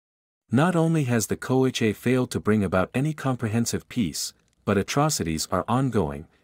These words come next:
and conflict, violence, and instability are now near national in dimension," said Othman,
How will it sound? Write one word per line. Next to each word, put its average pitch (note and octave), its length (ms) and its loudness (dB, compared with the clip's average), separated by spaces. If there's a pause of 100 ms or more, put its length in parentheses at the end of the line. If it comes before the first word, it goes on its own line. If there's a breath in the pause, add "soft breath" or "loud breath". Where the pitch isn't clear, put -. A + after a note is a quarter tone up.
and F#2 160 -4
conflict, C#3+ 640 -4 (280 soft breath)
violence, F#2 580 -2 (240 soft breath)
and F#2+ 160 0
instability A2+ 800 0
are E2+ 120 -2
now A2+ 260 0
near B2 220 2
national A2 460 -2
in E2+ 100 -2
dimension," G2+ 520 -2 (220 soft breath)
said A2 280 0
Othman, G2+ 460 -2